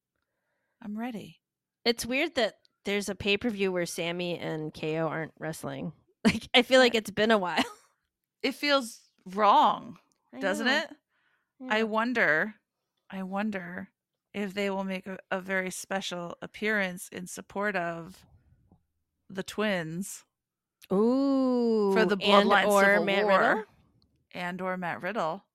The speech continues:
Speaker 1: But obviously, if I have to pick one, they're here for the twins.
Speaker 2: Yeah, absolutely.
Speaker 1: Sorry, Matt. I, I love you, but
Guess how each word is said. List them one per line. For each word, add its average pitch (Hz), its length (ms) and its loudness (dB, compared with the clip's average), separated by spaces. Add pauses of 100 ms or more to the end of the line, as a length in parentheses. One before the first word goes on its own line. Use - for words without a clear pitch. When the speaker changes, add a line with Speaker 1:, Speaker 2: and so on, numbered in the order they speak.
(500)
Speaker 1:
But 233 200 2
obviously, 247 580 2
if 202 80 -2
I 196 100 4
have 208 140 -2
to 190 80 -12
pick - 240 -10
one, 180 260 -6
they're 185 140 -4
here 180 180 -6
for - 80 -16
the 147 80 -10
twins. - 540 -16 (180)
Speaker 2:
Yeah, - 120 -18 (800)
absolutely. - 420 -12
Speaker 1:
Sorry, 190 320 -2
Matt. 143 420 -10 (180)
I, 104 160 -12 (120)
I 180 60 -4
love 170 260 -6
you, 147 240 -10
but 101 260 -10